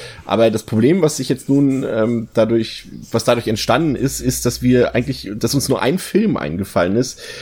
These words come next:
den wir an einem solchen Valentinstag wie heute, äh, für euch besprechen könnten.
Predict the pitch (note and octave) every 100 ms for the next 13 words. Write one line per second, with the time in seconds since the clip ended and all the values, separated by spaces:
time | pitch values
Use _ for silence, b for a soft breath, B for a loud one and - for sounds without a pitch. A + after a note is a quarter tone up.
0 | B A#2+ A#2+ A#2+ G2 A2 A2+ A2+ G#2 A#2
1 | A#2+ G2+ B2 D3+ C3 - A#2 A2 A2+ A2+
2 | A#2 A#2+ B2 G2+ G#2 G#2+ G#2 - G#2 -
3 | - A#2+ C#3+ B2+ - F2+ E2+ A2